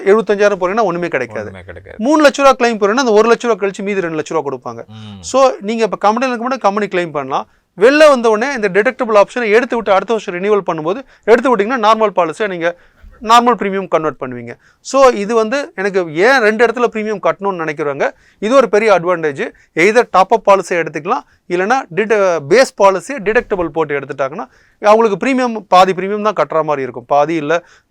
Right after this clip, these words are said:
Speaker 1: டா-, டாப் அப்லாம் எடுத்தா ஒன் தேர்ட் பிரீமியம் தான் கட்டுவாங்க. ஆனா பெனிஃபிட்ஸ் வந்து அவங்களுக்கு ஜாப்லேருந்து வெளில வந்தா கூட எடுத்துக்க முடியும். ரெண்டாவது, ஹையர் வேல்யூ, இப்ப டாப் அப் பாலிசி ஒரு கோடி ரூபாய்க்கு கூட எடுத்துக்க முடியும். ரேர் சிச்சுவேஷன் தான். அந்த ரேர் சிச்சுவேஷன் நமக்கு வந்துச்சுன்னா, இன்னைக்கு சில கேன்சர்ஸ் வரும்போது வந்து பாத்தீங்கன்னா,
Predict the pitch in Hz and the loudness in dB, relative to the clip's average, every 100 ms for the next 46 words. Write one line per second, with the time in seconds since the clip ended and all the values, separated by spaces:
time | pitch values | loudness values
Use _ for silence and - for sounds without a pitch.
0 | - 156 160 175 175 190 185 151 202 190 | 2 4 6 4 2 -2 -4 -2 0 0
1 | 156 156 180 190 156 143 160 139 120 120 | 0 -2 -4 -4 -12 -10 -10 -8 -10 -14
2 | 110 - _ _ _ - 190 240 165 233 | -16 -20 _ _ _ -4 0 0 2 0
3 | 254 254 - 185 233 185 160 156 135 156 | 0 -6 -8 -4 -2 -2 -4 -6 0 2
4 | 165 180 170 151 196 175 143 131 214 160 | 2 -2 -4 -2 0 -2 -4 -8 -8 -12
5 | 135 135 123 117 131 _ _ _ - 220 | -12 -14 -12 -14 -18 _ _ _ 0 4
6 | 240 254 226 285 _ _ - 214 240 202 | 6 6 6 -2 _ _ 4 6 6 4
7 | 175 156 147 156 190 202 208 185 175 175 | 2 0 -4 0 2 4 2 0 0 0
8 | 170 180 185 165 185 185 170 143 160 147 | -2 2 0 0 -2 -2 -4 -4 -6 -12
9 | 120 110 - _ - - - 147 185 269 | -12 -14 -18 _ -20 -20 -4 4 8 6
10 | 240 208 208 185 180 190 196 160 151 180 | 4 -2 -2 -2 -2 -2 -2 -4 0 -2
11 | 185 175 160 160 143 156 143 139 127 135 | -2 -10 -10 -8 -8 -8 -10 -12 -14 -18
12 | 127 _ _ _ 165 175 160 160 147 180 | -20 _ _ _ -10 -8 -4 -4 -2 -2
13 | 196 196 165 160 180 180 156 156 147 147 | -2 -6 -4 -6 -4 -6 -6 -10 -8 -8
14 | 135 147 | -8 -12